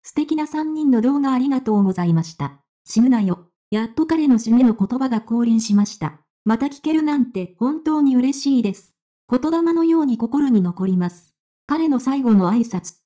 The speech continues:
言葉、死ぬなよ。最高でしたね。ファンを虜にさせる彼、独特の表現に感動の涙、です。私もこの言葉を聞いて泣いて、頑張るって叫びました。そしてありがと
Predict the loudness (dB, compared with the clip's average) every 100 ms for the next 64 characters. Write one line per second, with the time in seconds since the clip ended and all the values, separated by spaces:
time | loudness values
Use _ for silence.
0 | -6 -4 -2 -2 -4 -10 _ 0 2 2
1 | 0 -2 -6 _ -8 -4 -4 -2 0 0
2 | -2 -2 2 2 0 -6 -4 -2 0 0
3 | 0 2 2 2 -2 0 0 0 -2 -6
4 | _ -4 -4 -4 -6 -2 -2 -2 -2 -2
5 | -2 0 0 0 -2 0 2 4 4 2
6 | 0 -2 -8 _ -2 -2 -2 -18 _ _
7 | -6 -4 -2 -4 -4 -4 -2 0 0 -2
8 | -2 -2 -2 -2 -2 -2 0 0 0 -4
9 | -4 -6 -10 -4 -2 0 0 -2 -2 -4
10 | -4 -4 -4 2 2 0 -4 -8 -8 _
11 | -6 -6 -4 -4 -2 0 -2 -2 -2 -2
12 | -4